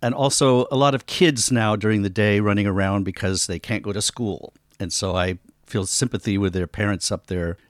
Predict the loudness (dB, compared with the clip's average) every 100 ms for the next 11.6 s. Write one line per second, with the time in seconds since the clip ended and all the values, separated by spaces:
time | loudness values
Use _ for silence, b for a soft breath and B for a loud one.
0 | -8 -4 -2 -2 -4 0 0 0 -4 -4
1 | -4 -10 -6 -6 -4 -2 -2 -2 -4 -4
2 | -2 -2 -4 -8 -12 -4 -2 0 0 2
3 | 4 6 4 2 -4 -10 0 4 4 0
4 | _ -2 0 0 -2 -8 -4 -2 0 2
5 | 2 4 2 2 -6 -2 -2 -2 -4 -4
6 | -4 -2 -2 -4 -4 -2 0 -2 0 -2
7 | -2 _ -20 _ -10 -8 -6 -4 -4 -6
8 | -8 -4 -2 -4 -6 b b b b -2
9 | -2 0 2 4 2 2 0 -2 -2 -2
10 | -6 _ -8 -2 -2 0 -2 0 0 0
11 | -2 -4 -4 -4 -6